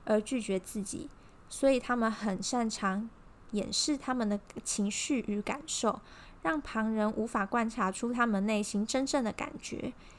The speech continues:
因为希望给别人良好的印象，所以他们通常都会彬彬有礼，而且很友善，不喜欢跟人家起正面冲突。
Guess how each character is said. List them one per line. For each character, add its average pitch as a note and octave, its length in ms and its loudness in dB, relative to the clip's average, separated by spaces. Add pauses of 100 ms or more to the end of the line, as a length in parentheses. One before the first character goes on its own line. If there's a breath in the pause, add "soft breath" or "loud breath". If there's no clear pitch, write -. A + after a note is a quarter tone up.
(420 loud breath)
因 E4 140 0
为 E4+ 140 6
希 D4+ 240 2
望 D4 200 4
给 G3+ 160 0
别 G3 220 0
人 G3+ 180 0
良 G3+ 160 2
好 A3+ 180 -4
的 F#3+ 140 -2
印 A3 180 2
象， G#3 300 -2 (300 loud breath)
所 - 160 4
以 A#3+ 80 4
他 B3 180 -2
们 G#3 220 2
通 A#3 200 0
常 G3 240 2
都 G3+ 120 4
会 A3+ 180 2
彬 C#4+ 260 -2
彬 D4 220 0
有 A3 200 4
礼， A3+ 240 -2
而 A3 80 2
且 G#3+ 140 -4
很 G3+ 220 0
友 G#3+ 180 0
善， B3+ 380 -2
不 C#4 140 0
喜 C4 120 -2
欢 G3+ 140 2
跟 A#3+ 160 0
人 G#3 160 0
家 A#3 180 0
起 - 240 -4
正 A#3 220 2
面 G3+ 220 0
冲 G3 260 -2
突。 - 200 -6